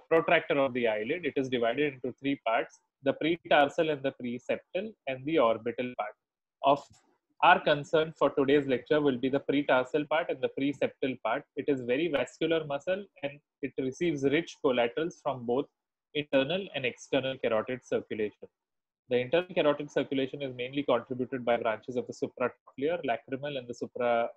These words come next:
uh, orbital, and the angular. And the external carotid circulation basically comes from a branch of the transverse facial artery.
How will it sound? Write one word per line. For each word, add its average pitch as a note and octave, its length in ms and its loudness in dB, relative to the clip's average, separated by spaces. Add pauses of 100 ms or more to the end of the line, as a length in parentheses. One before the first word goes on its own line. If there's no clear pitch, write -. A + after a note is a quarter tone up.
uh, A2+ 160 2 (140)
orbital, A#2+ 420 -2 (840)
and F3 180 0
the C#3 60 8
angular. A#2 500 0 (180)
And C3+ 260 -10
the C3+ 100 2
external F#3 460 0
carotid C#3+ 420 2
circulation C3 520 -2
basically C3 460 -2
comes B2 340 0
from B2+ 160 -2
a B2 80 -2
branch A#2 440 0
of A#2 160 2
the D3+ 80 0
transverse A#2+ 640 -2
facial A2+ 320 -4
artery. - 300 -6